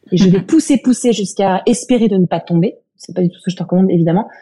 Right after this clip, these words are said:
Speaker 1: je vais dire bah, sois
Speaker 2: Mhm.
Speaker 1: courageuse, sois courageux et dis-toi ok quel est le premier pas dans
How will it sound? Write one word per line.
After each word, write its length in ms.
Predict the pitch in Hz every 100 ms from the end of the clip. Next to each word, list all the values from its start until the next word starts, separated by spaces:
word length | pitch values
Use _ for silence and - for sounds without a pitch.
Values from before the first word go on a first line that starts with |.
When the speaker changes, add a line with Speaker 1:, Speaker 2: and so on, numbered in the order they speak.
| _
Speaker 1:
je 40 | 180
vais 40 |
dire 80 | 180
bah, 160 | 165 -
sois 200 | - 254
Speaker 2:
Mhm. 60 | 185
Speaker 1:
courageuse, 420 | 202 185 185 214 -
sois 80 | 214
courageux 460 | 202 180 175 196
et 40 | 190
dis-toi 220 | 180 180
ok 140 | 180 180
quel 120 | 190
est 40 |
le 60 | 180
premier 360 | - 233 220 208
pas 320 | 202 - _ _ _ -
dans 220 | 190 185